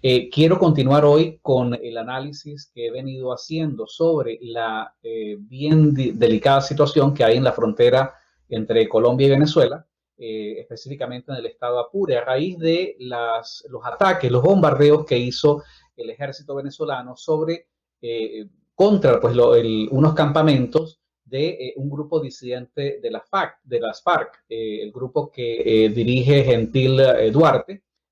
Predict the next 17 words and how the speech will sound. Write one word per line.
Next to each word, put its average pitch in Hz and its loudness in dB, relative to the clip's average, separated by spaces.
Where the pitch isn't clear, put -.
eh, 135 -10
de 139 -8
manera 151 -2
como 131 -6
ha 127 -6
quedado 147 0
ya 135 -2
claramente 135 -4
establecido 147 -6
que 151 -4
el 127 -10
gobierno 135 -2
de 139 0
Maduro, 127 -6
el - -18
régimen 131 -10
chavista, 156 -6